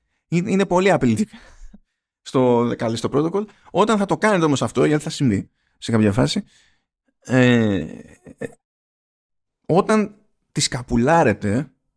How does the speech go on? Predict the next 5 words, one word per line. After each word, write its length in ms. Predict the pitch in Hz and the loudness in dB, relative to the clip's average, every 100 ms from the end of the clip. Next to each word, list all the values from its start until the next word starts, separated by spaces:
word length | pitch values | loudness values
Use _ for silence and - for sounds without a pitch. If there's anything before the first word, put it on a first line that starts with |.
| _ _ | _ _
ακριβώς 640 | - - 123 123 175 220 202 | -8 -2 0 2 2 0 0
επειδή 800 | 170 143 139 147 135 110 - _ | -4 -4 -2 0 2 0 -4 _
προβάλλεται 720 | 127 117 127 143 120 120 107 - | 0 2 4 2 0 -2 -4 -4
η 120 | 110 | -4
δράση 760 | 110 117 127 - 107 92 95 | 0 0 0 0 -2 -4 -4